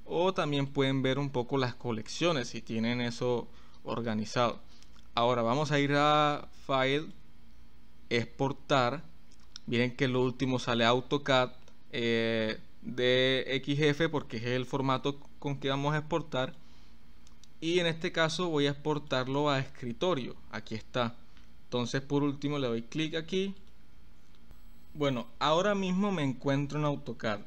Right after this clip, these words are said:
Lo que yo quiero hacer es abrir, abrir el archivo, perdón, eh, que acabo de exportar. Entonces voy a dirigirme aquí donde dice abrir archivo.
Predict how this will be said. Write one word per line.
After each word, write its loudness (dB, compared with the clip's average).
Lo -6
que -2
yo -2
quiero 2
hacer 0
es -2
abrir, -2
abrir -2
el 2
archivo, 0
perdón, -4
eh, 0
que 0
acabo 2
de 2
exportar. -6
Entonces 0
voy -4
a 0
dirigirme 0
aquí -4
donde 0
dice -2
abrir 0
archivo. -2